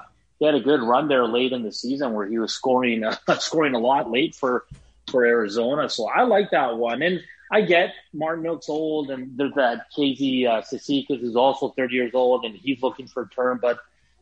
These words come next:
you know, it's wishful thinking that those guys would sign here short term. It's not going to happen because I absolutely love those two guys and what they bring to a fourth line. Um, but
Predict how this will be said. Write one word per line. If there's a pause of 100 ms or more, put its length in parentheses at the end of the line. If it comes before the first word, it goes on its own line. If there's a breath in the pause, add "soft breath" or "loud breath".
(100)
you
know,
it's
wishful
thinking
that
those
guys
would
sign
here
short
term.
It's
not
going
to
happen
because
I (200)
absolutely
love
those
two
guys (320 soft breath)
and
what
they
bring
to
a
fourth
line. (500 soft breath)
Um,
but